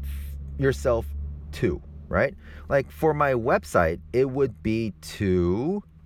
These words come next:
I would be marketing myself to designers if it were on my website. If I make a portfolio P D F file and if I send it, I am marketing myself to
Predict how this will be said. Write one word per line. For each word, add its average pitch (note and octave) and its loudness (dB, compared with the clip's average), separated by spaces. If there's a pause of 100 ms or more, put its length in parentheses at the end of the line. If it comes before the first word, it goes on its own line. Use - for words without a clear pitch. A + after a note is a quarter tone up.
(260)
I F3 2
would D#3 -4
be C3 -4
marketing B2 0
myself F#2 0
to F#2 -2
designers E2+ -2
if F2+ -2
it F2+ 0
were F2+ 0
on E2 2
my D#2+ 0
website. D#2+ -4 (360)
If G2+ -4
I B2+ 2
make E3+ 0 (200)
a A#2+ 4
portfolio C#3 -2
P C#3+ -8
D C3+ -2
F B2 -2
file E2+ -2
and F#2 -2
if E2 -4
I E2+ 0
send C#3+ -2
it, F2+ 0 (460)
I C3 2
am E3 0
marketing C3+ 0
myself G2 0
to G2 -2